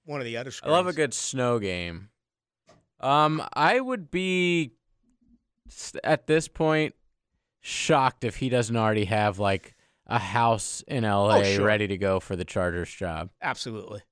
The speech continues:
Speaker 1: Well, it's probably either him or, or Harbaugh Harbaugh, although Atlanta apparently has a say in both those jobs. It wasn't really the Black Monday that I expected.
Speaker 2: S-, I was just thinking that. There was nobody,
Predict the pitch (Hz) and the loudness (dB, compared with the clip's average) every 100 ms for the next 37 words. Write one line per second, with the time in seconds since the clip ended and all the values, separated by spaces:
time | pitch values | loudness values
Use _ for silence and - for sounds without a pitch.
0 | _ _ _ _ _ _ _ - 107 - | _ _ _ _ _ _ _ -18 -14 -16
1 | _ _ _ _ _ _ _ _ _ _ | _ _ _ _ _ _ _ _ _ _
2 | _ _ _ _ - 143 - 160 160 165 | _ _ _ _ -10 -6 2 4 6 4
3 | 160 147 143 127 101 139 147 143 120 113 | 0 0 0 -2 -2 -4 -4 -4 -4 -4
4 | 104 _ _ _ _ _ - 127 110 - | -6 _ _ _ _ _ -8 -6 -6 0
5 | 160 165 143 113 110 - - _ _ 147 | 2 2 2 0 0 -4 -14 _ _ 0
6 | 175 160 120 127 139 139 131 _ _ _ | 0 2 2 2 2 2 0 _ _ _
7 | 180 135 143 180 131 120 _ _ _ _ | -4 2 4 4 2 -4 _ _ _ _
8 | 147 139 120 120 110 113 127 110 104 107 | -4 -2 -2 -4 -6 -6 -6 -6 -6 -10
9 | 101 104 104 117 113 - _ 180 262 320 | -10 -12 -8 -6 -6 -10 _ 4 6 6
10 | 359 370 311 160 175 226 180 180 247 202 | 4 -2 -2 -2 0 0 0 -2 -2 -2
11 | 139 127 120 - 151 180 - - _ - | -2 -2 -2 -4 -4 -6 -8 -14 _ -14
12 | - 117 107 - 117 123 - 113 98 87 | -4 -2 -2 -2 -4 -4 -4 -4 -4 -8
13 | 80 - 123 139 120 107 120 110 196 180 | -8 0 2 2 0 -4 0 2 2 2
14 | 107 101 | 0 0